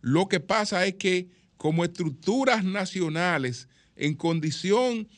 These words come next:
de estar en cada lugar de todos los estados, solamente hay dos.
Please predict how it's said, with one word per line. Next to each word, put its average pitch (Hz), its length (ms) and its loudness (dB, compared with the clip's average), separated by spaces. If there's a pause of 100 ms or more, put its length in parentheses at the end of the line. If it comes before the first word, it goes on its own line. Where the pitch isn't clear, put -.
(280)
de 180 360 0
estar 208 680 2
en 160 220 -4 (120)
cada 214 640 2 (220)
lugar 175 760 2 (300)
de 156 720 2 (340)
todos 220 240 6
los 208 140 4
estados, 160 720 0 (460)
solamente 180 520 2
hay 160 100 2
dos. 98 380 -4